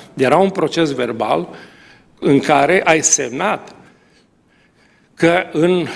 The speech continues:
lucrarea respectivă nu te-ai întâlnit cu neprevăzut și dacă l-ai găsit, l-ai rezolvat,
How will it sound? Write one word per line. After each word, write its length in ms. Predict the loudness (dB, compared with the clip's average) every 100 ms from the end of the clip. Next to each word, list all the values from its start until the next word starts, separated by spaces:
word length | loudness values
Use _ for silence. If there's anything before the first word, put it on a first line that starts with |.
| -14 -4
lucrarea 500 | -2 0 2 2 0
respectivă 840 | -2 -6 -6 -10 -6 -4 -2 -4 -6 -18 -20 -20 _ _
nu 220 | 4 4
te-ai 200 | 4 -2
întâlnit 380 | -2 -4 -4 0
cu 120 | 0
neprevăzut 1000 | 2 2 2 2 0 2 0 0 -4 -4
și 200 | -6 -2
dacă 400 | 0 0 0 0
l-ai 260 | 2 2 2
găsit, 420 | 2 2 0 2
l-ai 200 | 2 2
rezolvat, 760 | 2 0 -2 0 0 -2 -8